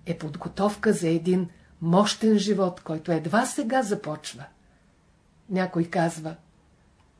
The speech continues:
„Защо трябва да живея?“ Ще живееш, за да разшириш съзнанието си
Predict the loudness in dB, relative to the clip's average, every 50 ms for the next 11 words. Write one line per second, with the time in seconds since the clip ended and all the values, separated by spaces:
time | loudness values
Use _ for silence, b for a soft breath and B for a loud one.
0 | _ _ _ _ _ -8 -6 -6 -2 0 0 0 0 0 0 0 0 0 0 -2
1 | 0 0 0 -2 -2 -2 -2 0 0 -2 -2 -2 -8 -12 -16 _ _ _ _ _
2 | _ _ _ _ _ _ _ _ _ _ _ _ _ _ _ _ _ _ _ _
3 | _ _ _ _ _ _ -16 -16 -14 -8 -8 -8 -6 -4 -4 -4 -2 0 2 2
4 | 2 2 2 0 -2 -4 -6 -8 -12 _ b b b b b b b b b b
5 | b _ _ -6 -4 -4 -2 -2 -2 -2 -2 -2 -2 -2 -4 0 0 2 4 4
6 | 2 2 0 -4 -2 -4 -4 -2 -2 -2 0 2 4 4 6 6 4 4 2 -2
7 | -6 -6 -6 -8 -8 -10 -10